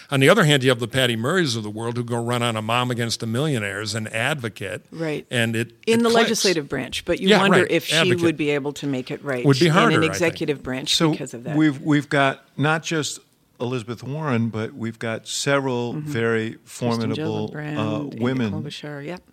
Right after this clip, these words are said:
Speaker 3: R-, right. And they're, and they're all in some form or fashion are, face some of these same
Speaker 2: Yes.
Speaker 3: barriers to entry.
Speaker 2: Yes, I think that's true. I mean, um, you know, have you, this is the question that they always, what have you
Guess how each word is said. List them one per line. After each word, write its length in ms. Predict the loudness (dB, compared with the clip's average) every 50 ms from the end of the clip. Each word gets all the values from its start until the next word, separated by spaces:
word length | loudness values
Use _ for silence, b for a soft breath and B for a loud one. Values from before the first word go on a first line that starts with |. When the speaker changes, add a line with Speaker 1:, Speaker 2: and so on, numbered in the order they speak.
| _ -16 -12
Speaker 3:
R-, 160 | -10 -10 -10 -6
right. 360 | -2 0 2 2 2 0 -2 -8 _ _
And 240 | 0 2 2 4 4
they're, 240 | 4 2 2 2 2
and 140 | 2 2 4
they're 160 | 4 4 4
all 260 | 4 4 4 4 4
in 120 | 2 2 2
some 240 | 2 2 2 2
form 260 | 2 0 -2 -2 -2 -2
or 60 | -4
fashion 440 | -4 -4 -4 -2 -4 -4 -4 -6 -6
are, 300 | -6 -8 -10 -12 -14 -14
face 340 | -8 -4 -2 -2 -2 -2
some 240 | -4 -4 -4 -4 -4
of 80 | -4 -4
these 200 | -6 -6 -6 -6
same 460 | -6 -4 -2 -2 0 0 -2 -4 -6 _ B B B B B B B B B B B B B _ _ _ _
Speaker 2:
Yes. 220 | -4 -2 0 0 2
Speaker 3:
barriers 500 | 2 4 6 6 6 4 4 2 0 -2 -4
to 120 | -6 -4
entry. 580 | -2 -2 -2 -2 -4 -8 -8 -8 -8 -10 -10 -6
Speaker 2:
Yes, 420 | -2 0 2 2 2 0 -2 -6 -6 -4
I 80 | -4
think 240 | -2 -2 -2 -2 0
that's 240 | 0 -2 -2 -2 -4
true. 320 | -2 0 2 2 4 2
I 100 | 2 2
mean, 260 | 2 0 0 0 -2 -4 _ -6
um, 420 | -2 0 0 0 0 0 -2 -4 -8 _ B B B B B B
you 80 | B 0
know, 200 | 2 2 2 0
have 460 | 0 -2 2 4 4 4 4 2 0
you, 340 | -2 0 0 0 0 0 0
this 180 | 0 -2 -2 -2
is 140 | -2 -2 -4
the 80 | -2
question 320 | -2 0 0 0 0 0 -2
that 140 | -2 -2
they 100 | -2 0
always, 240 | 0 0 -2 -4 -8 b b b b b _
what 240 | -4 0 2 2 4
have 100 | 2 2
you 120 | 2 2